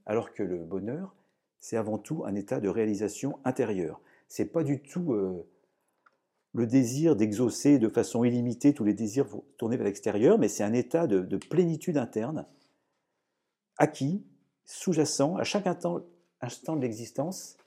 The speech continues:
et qui va perdurer à travers les, les aléas qui le, qui le jalonnent. D'autres, euh, personnes l'ont formulé un petit peu autrement. Woody Allen, toujours j'ai repris André Comte-Sponville, mais je connaissais, euh,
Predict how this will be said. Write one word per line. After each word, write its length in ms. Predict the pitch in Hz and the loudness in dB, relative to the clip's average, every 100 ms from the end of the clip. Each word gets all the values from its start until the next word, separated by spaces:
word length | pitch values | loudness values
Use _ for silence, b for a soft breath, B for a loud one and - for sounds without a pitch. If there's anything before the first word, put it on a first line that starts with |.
| - | -8
et 80 | - | -8
qui 140 | - | -2
va 100 | 110 | -2
perdurer 760 | - - 202 147 131 139 180 190 - _ | -2 0 0 2 2 4 2 -2 -16 _
à 100 | - | -6
travers 320 | - 117 135 120 | 0 2 2 2
les, 260 | 107 98 | 0 -2
les 220 | - 98 | -2 0
aléas 340 | 113 107 107 131 | 2 2 2 0
qui 160 | - | -4
le, 220 | 95 87 92 | -4 -4 -6
qui 140 | 90 | -6
le 100 | 98 | -4
jalonnent. 400 | 92 85 87 - b b b _ _ _ 110 | -4 -4 -8 -12 b b b _ _ _ -10
D'autres, 560 | 110 185 180 - 135 | 4 6 6 2 2
euh, 340 | 117 107 104 _ _ _ _ _ - | 2 2 -4 _ _ _ _ _ -6
personnes 400 | 135 - 160 127 | -4 2 2 2
l'ont 100 | 104 | 0
formulé 480 | 143 131 117 131 - | 0 2 0 0 0
un 80 | |
petit 220 | 185 - 180 | -2 -2 2
peu 100 | 156 | 4
autrement. 600 | 139 120 127 220 - b b b b b b _ - | 4 2 0 -2 -6 b b b b b b _ -10
Woody 360 | 110 143 131 131 | -6 -4 -2 -2
Allen, 400 | 123 131 113 - _ _ _ _ _ | -2 -6 -8 -14 _ _ _ _ _
toujours 340 | 131 107 139 | -12 -10 -10
j'ai 140 | 107 101 | -8 -6
repris 340 | 110 - 110 | -6 -6 -8
André 240 | 101 104 | -6 -8
Comte-Sponville, 520 | 101 101 - 104 113 95 | -10 -14 -12 -8 -6 -4
mais 100 | 87 | -6
je 100 | - | -6
connaissais, 440 | 90 85 - 104 | -8 -6 -6 -6
euh, 360 | 73 76 78 | -6 -10 -12